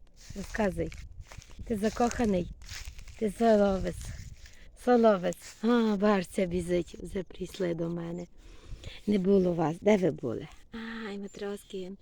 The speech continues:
Кс-кс-кс. Зірочка. Зірочка. Сірія. Ай, матроска. Що той матроска робить? Киць-киць-киць. Манікешка. Киць-киць-киць.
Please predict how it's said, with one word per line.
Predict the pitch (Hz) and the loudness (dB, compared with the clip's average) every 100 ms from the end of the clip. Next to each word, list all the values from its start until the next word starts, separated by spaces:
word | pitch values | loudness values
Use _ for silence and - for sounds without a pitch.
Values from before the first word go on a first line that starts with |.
| - - - | -20 -20 -20
Кс-кс-кс. | - - - - - - | -20 -18 -16 -18 -20 -4
Зірочка. | 247 277 247 - 226 - - - - - - | 2 2 2 -6 -8 -10 -20 -20 -20 -20 -14
Зірочка. | - 320 277 202 170 151 - - 156 - - - - - - - - | -2 2 2 2 -2 -8 -14 -16 -16 -18 -20 -20 -20 -20 -20 -20 -14
Сірія. | 226 202 - 110 - - - - - - - | -10 -8 -10 -12 -14 -20 -20 -20 -20 -20 -16
Ай, | 202 - - | -16 -16 -20
матроска. | - - - - 165 | -20 -20 -20 -20 -18
Що | - | -18
той | - 180 | -14 -14
матроска | 196 - 190 - 202 | -14 -16 -18 -16 -14
робить? | - - - - - - - | -12 -14 -14 -18 -20 -20 -20
Киць-киць-киць. | - - - - - - - | -20 -18 -18 -18 -20 -12 -2
Манікешка. | 240 240 269 - - 214 - - - - - | -2 0 -2 -2 -8 -12 -14 -20 -20 -20 -20
Киць-киць-киць. | - - - - | -20 -18 -18 -16